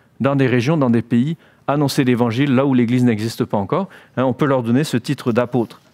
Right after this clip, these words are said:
Des évangélistes. Alors des fois, il y a des pasteurs qui sont zélés, ils vous disent : « Vous êtes tous des évangélistes. » Mais moi, je ne crois pas que vous êtes tous des évangélistes. Vous êtes tous témoins de Jésus-Christ. Vous êtes tous appelés à donner un témoignage de Jésus-Christ.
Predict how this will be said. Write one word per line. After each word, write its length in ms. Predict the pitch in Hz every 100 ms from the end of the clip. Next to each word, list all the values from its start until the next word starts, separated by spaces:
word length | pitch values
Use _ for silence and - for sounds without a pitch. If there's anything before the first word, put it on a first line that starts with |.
| _ - _ _ _ _ -
Des 180 | 131 170
évangélistes. 760 | 202 208 190 185 151 - - - _ _ _ - - -
Alors 120 | 117
des 80 | 135
fois, 180 | 156 208
il 40 |
y 20 | 190
a 40 |
des 100 | 156
pasteurs 400 | 185 165 - 214
qui 60 | -
sont 140 | 156
zélés, 360 | 135 185 214 233
ils 40 |
vous 60 | 165
disent : « 140 | 190
Vous 120 | 156 180
êtes 140 | -
tous 160 | 302 247
des 160 | 247
évangélistes. » 760 | 233 233 220 214 160 - - _ _ - - - _
Mais 60 | 123
moi, 120 | 175
je 60 | 190
ne 20 |
crois 200 | 165 -
pas 140 | 196
que 60 | 160
vous 140 | 147
êtes 140 | 147 -
tous 160 | 175
des 180 | 151 139
évangélistes. 680 | 139 135 131 151 - - _ _ - -
Vous 140 | 123 139
êtes 140 | 156
tous 260 | - 233 -
témoins 380 | 220 202 202 190
de 60 |
Jésus-Christ. 680 | 160 147 139 185 240 - - _ - - -
Vous 160 | 120 151
êtes 180 | 156
tous 240 | - 240 -
appelés 340 | 196 190 202 196
à 80 | 151
donner 240 | 151 160
un 140 | 143
témoignage 680 | 131 - 190 185 175 175 151
de 80 | 139
Jésus-Christ. 640 | 135 131 127 175 262 -